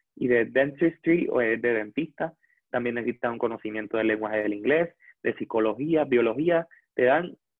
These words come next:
un gran listado de conocimientos que necesitas tener para ese trabajo, en mi caso. Entonces también te dice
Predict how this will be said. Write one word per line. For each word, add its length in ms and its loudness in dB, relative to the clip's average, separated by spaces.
un 200 -8
gran 220 2
listado 440 0
de 140 -2
conocimientos 720 -8
que 140 -2
necesitas 520 -8
tener 300 -4
para 220 -2
ese 160 -4
trabajo, 480 0
en 160 -8
mi 120 -8
caso. 320 -2
Entonces 200 -2
también 260 0
te 120 2
dice 580 0